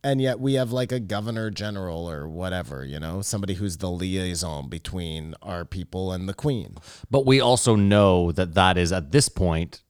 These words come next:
Speaker 2: um,
Speaker 1: And yet your tax dollars still go to pay that fucking
Speaker 2: that's
Speaker 1: person.
Speaker 2: fine, but that's a small,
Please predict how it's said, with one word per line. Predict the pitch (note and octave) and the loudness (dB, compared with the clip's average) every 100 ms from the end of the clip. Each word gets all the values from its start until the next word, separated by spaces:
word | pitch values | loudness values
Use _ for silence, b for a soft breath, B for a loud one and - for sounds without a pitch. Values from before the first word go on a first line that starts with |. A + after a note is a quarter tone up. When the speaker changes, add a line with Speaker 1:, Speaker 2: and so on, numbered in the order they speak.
| _ | _
Speaker 2:
um, | F2 E2+ D#2+ D#2 D#2 C#2+ _ _ _ _ _ _ _ _ | -4 -2 0 -2 -4 -10 _ _ _ _ _ _ _ _
Speaker 1:
And | A#2 B2+ | -4 0
yet | B2+ G#2+ | 0 -2
your | A#2+ | -4
tax | - A#2+ A#2 - | -4 -6 -6 -6
dollars | - G2 F#2+ F#2+ | -6 -4 -6 -6
still | - - A2 G2+ | -8 -6 -6 -6
go | G2+ G2 F2+ | -6 -6 -8
to | F2 - | -10 -10
pay | G2 F#2+ | -8 -8
that | E2+ D#2+ - | -8 -12 -12
fucking | - F2 - | -14 -12 0
Speaker 2:
that's | A2+ F#2+ | 0 0
Speaker 1:
person. | F2+ - D#2 D2 | -6 -10 -12 0
Speaker 2:
fine, | D3+ G2+ | 4 4
but | F2+ | 4
that's | A2 | 2
a | A#2+ | 0
small, | - A2 A2 A2+ A2+ A2 G#2 - | 0 2 4 6 6 4 0 -6